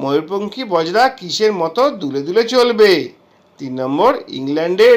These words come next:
দক্ষিণ মেরু অভিযানের আয়োজক সংস্থাটির নাম লেখো।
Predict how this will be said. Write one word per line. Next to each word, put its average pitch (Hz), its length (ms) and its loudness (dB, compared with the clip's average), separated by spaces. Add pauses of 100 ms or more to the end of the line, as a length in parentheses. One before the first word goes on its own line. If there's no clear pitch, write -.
দক্ষিণ 175 400 -6
মেরু 208 200 -2 (120)
অভিযানের 170 460 -2 (240)
আয়োজক 147 320 4 (120)
সংস্থাটির 190 600 -4 (140)
নাম 277 220 6
লেখো। 143 300 -2